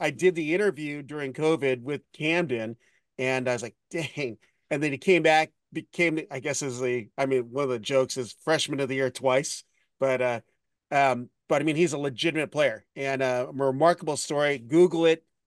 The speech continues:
He's been on so many different media shows, but I mean, just the, uh, the response of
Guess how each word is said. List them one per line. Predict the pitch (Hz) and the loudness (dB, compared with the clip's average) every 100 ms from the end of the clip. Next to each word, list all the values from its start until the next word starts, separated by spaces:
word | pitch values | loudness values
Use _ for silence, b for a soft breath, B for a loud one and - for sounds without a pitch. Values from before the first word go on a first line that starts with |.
| _ _ - | _ _ -6
He's | 165 | -6
been | 135 170 | -2 -2
on | 151 | -2
so | - 185 | -2 0
many | 175 160 | 0 0
different | 156 165 143 | -4 -6 -6
media | 143 147 131 | -4 -4 -6
shows, | 143 131 123 | 0 0 0
but | 110 120 _ _ _ _ _ | -4 -6 _ _ _ _ _
I | 127 | -6
mean, | 127 | -6
just | 123 143 - | -4 -6 -4
the, | 143 139 | -6 -2
uh, | 131 123 117 | 0 -2 -4
the | 135 | -4
response | 131 - 147 156 160 | -6 -4 -2 -2 -2
of | - 143 135 120 | -4 -2 -2 -2